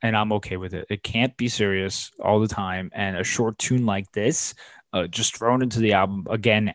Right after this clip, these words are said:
as you said, displays the heart of the band. More than okay with it. Um,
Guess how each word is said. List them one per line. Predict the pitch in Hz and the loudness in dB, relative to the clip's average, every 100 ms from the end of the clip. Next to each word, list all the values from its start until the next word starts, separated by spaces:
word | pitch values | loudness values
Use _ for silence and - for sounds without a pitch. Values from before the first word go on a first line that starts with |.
| - | 0
as | 104 101 | 0 2
you | 151 | 2
said, | 262 - 92 113 - _ _ _ - | 2 0 -2 -4 -10 _ _ _ -2
displays | 117 - 123 117 | 0 4 4 6
the | 113 | 2
heart | 117 110 | 4 2
of | 110 | 0
the | 104 | -4
band. | 98 92 92 95 - - _ | -6 -8 -8 -12 -18 -20 _
More | 120 131 131 | 2 6 6
than | 127 | 6
okay | 117 104 98 | 2 2 -6
with | 95 95 | -6 -4
it. | 98 - _ _ _ - | -4 -4 _ _ _ 2
Um, | 98 95 92 | 4 4 0